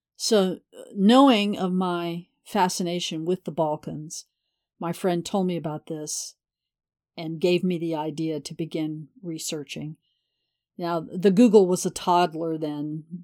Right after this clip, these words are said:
but I was able to get enough from, from Google and Ask. You know, there used to be ask dot com and Yahoo News and a lot of the European media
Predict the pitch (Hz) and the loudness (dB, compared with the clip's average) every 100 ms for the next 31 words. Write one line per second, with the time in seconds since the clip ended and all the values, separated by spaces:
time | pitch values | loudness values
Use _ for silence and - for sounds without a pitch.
0 | - 170 156 - 170 175 175 165 160 165 | -4 -2 -2 -4 -4 -2 0 -2 -2 -2
1 | 151 160 151 - 170 151 151 143 175 165 | -2 -4 -4 -6 -6 -6 -10 -2 0 0
2 | 160 160 160 - 156 151 151 147 - _ | -2 -4 -8 -10 -10 -8 -8 -10 -16 _
3 | _ _ _ _ _ - 165 170 202 196 | _ _ _ _ _ -4 -2 4 4 6
4 | 175 170 165 160 - 156 151 - 190 180 | 4 4 2 -2 -6 -8 -8 -4 -2 -2
5 | 160 165 - - - _ _ _ 151 156 | -4 -4 -6 -8 -18 _ _ _ -14 -12
6 | 160 170 160 170 - 156 160 - 165 165 | -10 -8 -6 -6 -6 -4 -4 -2 -2 -2
7 | - - 175 165 - 180 170 156 156 - | -6 -8 -6 -6 -4 -4 -2 -2 -4 -10
8 | _ _ _ _ _ 190 180 165 160 180 | _ _ _ _ _ -10 -8 -8 -8 -2
9 | 180 185 180 190 170 165 180 175 165 160 | 4 4 4 0 0 -2 -2 -4 -4 -6
10 | 156 - - - 240 _ _ _ _ _ | -8 -10 -12 -14 -20 _ _ _ _ _
11 | _ _ - 180 160 156 147 143 - _ | _ _ -12 -10 -8 -8 -10 -12 -16 _
12 | - _ _ _ _ 185 180 180 180 175 | -20 _ _ _ _ -2 2 4 4 2
13 | 156 175 165 175 170 - 175 165 160 170 | 0 -2 0 0 0 -4 -4 -4 -4 -4
14 | 160 156 151 151 | -4 -6 -6 -12